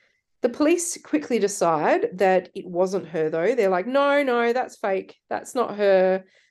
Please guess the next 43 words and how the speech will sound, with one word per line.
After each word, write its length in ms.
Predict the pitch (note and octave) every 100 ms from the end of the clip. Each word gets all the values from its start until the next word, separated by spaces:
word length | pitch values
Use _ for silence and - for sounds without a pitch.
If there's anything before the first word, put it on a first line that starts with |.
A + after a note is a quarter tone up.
| _
But 120 | G#4 G#4
there's 160 | G#4
still 180 | - F4
doubts 380 | G#3+ E3+ - -
about 240 | F3+ -
this 120 | F3
tape. 240 | - D3 -
We 140 | F#3+
still 340 | G3 C4 A3 F#3
don't 260 | F3+ E3
even 220 | F3 F3+
know 140 | E3+ D#3+
to 160 | D#3+
this 180 | E3 F3+
day 200 | - D3+
whether 240 | C#3+ D3+ D3+
or 40 |
not 140 | D3+
it 80 | -
was 160 | - -
her 220 | D3 D3
on 140 | D3 C#3+
there. 240 | C#3 F3+ _ _ _ _ _ _ _ _ _ _ _ _ _ _
So 240 | - - F4
once 180 | G4 G4
the 140 | A4
police 300 | - C#4 B3
decided 400 | C4 - G#3+ G3
that 120 | G3 -
was 140 | F#3
an, 120 | F3+ D#3+ -
it 80 | A3
was 180 | F#3+
all 240 | F3+ F3+ F3
a 60 |
hoax, 640 | D#3+ - C3 D4 D4+ - - -
they 460 | G3 A#3+ C#4+ C#4+
give 320 | F#3+ A3 G3+
the 140 | G3+ F#3
audio 500 | F#3 F#3 F#3 F3 F3
to 180 | F3 F#3+
the 60 | E3+
family 540 | - F3 F3 F3+